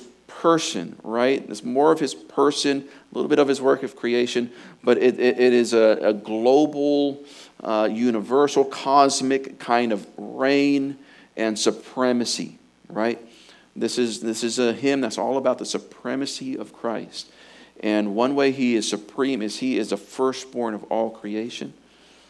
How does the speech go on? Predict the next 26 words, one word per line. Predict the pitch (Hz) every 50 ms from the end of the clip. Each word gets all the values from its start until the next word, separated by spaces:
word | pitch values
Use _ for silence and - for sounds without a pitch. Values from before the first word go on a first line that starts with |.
| _ _ _ _
right? | - 117 120 120
This | 113 123 123 -
is, | 101 85
this | 110 127 123 - 123
is | 120 110 -
the | - 104
theme, | - - 139 131 110 92
the, | 101 95
the | - - 104 104
creation. | - - 120 120 123 131 143 135 - 107 95 95 85
For | - - - 107 110 - - - _ _ _ _ _ _ _ _ _ -
in | 123 135 135
him | 139 135 131 107
all | 101 113 120
things | 120 135 120 113 -
were | 110 107
created. | - - - 110 107 110 120 131 127 - - - - - _ _ _ _ _ - - - _ _ -
And | - 104
then | 110 110
again, | 107 107 104 120 135 117 87 - - - - -
created | - 117 110 113 120 131 - 98 87 -
through | - 110 107
him | 101 104 104 107
and | 107 104
for | - - - 131 135 127
him. | - - -